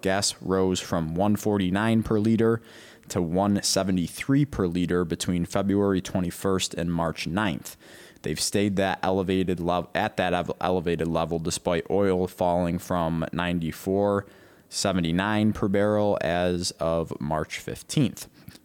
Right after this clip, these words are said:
And I think this person is obviously from Canada, so that's why,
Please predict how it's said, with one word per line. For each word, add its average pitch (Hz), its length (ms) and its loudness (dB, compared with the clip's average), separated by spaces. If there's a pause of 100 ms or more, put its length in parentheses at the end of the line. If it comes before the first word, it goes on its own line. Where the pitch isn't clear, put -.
And 80 420 -2
I 85 80 -2
think 82 320 -6
this 82 160 -4
person 82 340 -4
is 76 120 -4
obviously 78 480 -4
from - 180 -6
Canada, 90 540 -2
so - 140 -8
that's 80 260 -6
why, 78 440 -2